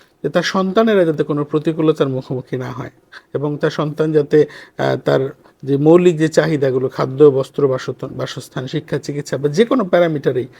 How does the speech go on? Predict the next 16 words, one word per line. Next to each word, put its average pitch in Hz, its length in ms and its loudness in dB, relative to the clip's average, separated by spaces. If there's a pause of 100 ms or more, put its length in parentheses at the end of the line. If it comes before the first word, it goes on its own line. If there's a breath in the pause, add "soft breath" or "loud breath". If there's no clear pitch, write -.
(300 loud breath)
তারা 160 180 2
যাতে 147 280 0
কোনো 143 220 -4
সীমাবদ্ধতার, 147 720 -2 (380 soft breath)
আহ, 135 120 -4
মু-, 139 240 -2
মুখোমুখি 156 500 0
না 135 140 -6
হয়, 131 220 -8
তারা 139 180 -2
যাতে 135 260 -4
খুব 135 260 -4
ভালোভাবে 151 460 2
বড় 143 260 4
হতে 151 240 -2
পারে। 127 220 -6